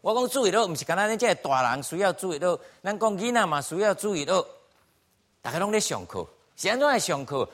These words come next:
因为对上课的内面，对讨论的中间，咱要去知影上帝的话，圣经到底咧讲啥物？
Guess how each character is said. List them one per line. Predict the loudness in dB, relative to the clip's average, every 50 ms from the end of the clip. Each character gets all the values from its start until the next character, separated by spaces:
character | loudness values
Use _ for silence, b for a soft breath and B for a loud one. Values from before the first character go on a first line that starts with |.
| B B B B B B B B -8
因 | -4 -4
为 | -4 -2
对 | -2 -4 -2
上 | -2 -2 0 0 0 -2 -2 -4
课 | -6 -4 -2 0 2
的 | 2
内 | 2 2 2 2
面， | 0 -2 -4 -4 -4 -6 -10 -14 _ _
对 | -6 -6 -6
讨 | -4 -2 0 2 2
论 | 2 2 0
的 | 0 -2
中 | 0 0 -2 -2 -2 -2
间， | 0 0 0 0 -2 -4 -8 B B B
咱 | -4 -2 -2 -2
要 |
去 | -2 -4 -4
知 | -4 -2
影 | -2 0 0 0 -2 -2 -6 -10 _
上 | -4 -2 2 2 2 2 2 -2 -4
帝 | -2 -2 0 0 0 -2 -2
的 |
话， | 0 0 0 0 0 -2 -4 -10
圣 | -8 -4 -4 -4 -4 -4
经 | -4 -4 -6 -4 -4
到 | 0 0 0 0
底 | 0 -2 -2
咧 | -2 -4
讲 | -4 -4 -4 -4
啥 | -4 -8 -8
物？ | -8 -10